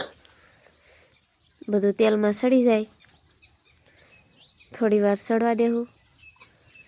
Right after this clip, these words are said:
હવે નાખીશું આપણે મેગી મસાલાના, મસાલો થોડોક, હળદર, ધાણા જીરું પાવડર,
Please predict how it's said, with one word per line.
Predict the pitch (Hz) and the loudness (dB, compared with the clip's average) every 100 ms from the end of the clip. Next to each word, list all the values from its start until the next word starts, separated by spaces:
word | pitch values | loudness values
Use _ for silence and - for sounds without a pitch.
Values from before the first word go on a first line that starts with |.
| _ 220 | _ -6
હવે | 196 202 | -2 2
નાખીશું | 208 208 - - 202 | 2 0 -6 -2 -2
આપણે | 196 208 196 | -2 -4 0
મેગી | 202 208 208 | 0 0 -2
મસાલાના, | 208 220 220 202 202 196 196 - - - - - | -2 -2 -4 -2 -2 -2 -6 -10 -18 -20 -20 -6
મસાલો | 214 226 233 226 226 | -4 0 0 0 -2
થોડોક, | 240 226 233 - - - - - - | -4 -4 -4 -10 -20 -20 -20 -12 0
હળદર, | 208 208 220 220 226 - _ _ _ _ _ _ _ _ _ _ _ _ _ - _ - - - - | 4 4 6 4 2 -8 _ _ _ _ _ _ _ _ _ _ _ _ _ -20 _ -20 -20 -20 -6
ધાણા | 214 214 214 | 0 4 4
જીરું | 214 226 226 | 4 4 4
પાવડર, | 226 220 214 226 | 2 0 2 -2